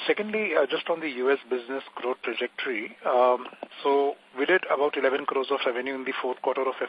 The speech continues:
Y nineteen, which came off to two and a half crores in first quarter F Y twenty, and then again back to eleven crores.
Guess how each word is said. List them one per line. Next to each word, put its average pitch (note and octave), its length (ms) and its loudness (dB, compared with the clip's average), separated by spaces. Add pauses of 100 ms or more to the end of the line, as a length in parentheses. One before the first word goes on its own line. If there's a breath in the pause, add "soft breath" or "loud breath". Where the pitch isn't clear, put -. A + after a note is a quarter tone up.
Y C3 120 2
nineteen, B2 420 -4
which B2 140 -4 (100)
came C3+ 180 0
off C#3+ 200 2
to C#3 180 -4
two C3 140 -2
and C3 100 -2
a C3+ 80 2
half B2 240 4
crores B2+ 320 -6
in B2+ 80 -4 (120)
first A#2+ 220 -6
quarter C3 380 -2 (560 loud breath)
F - 160 0
Y C3+ 100 6
twenty, C3+ 360 0
and B2 120 -2
then B2+ 120 0
again B2+ 260 0
back A#2+ 240 2
to C#3 80 -2
eleven B2+ 280 -2
crores. C3+ 220 0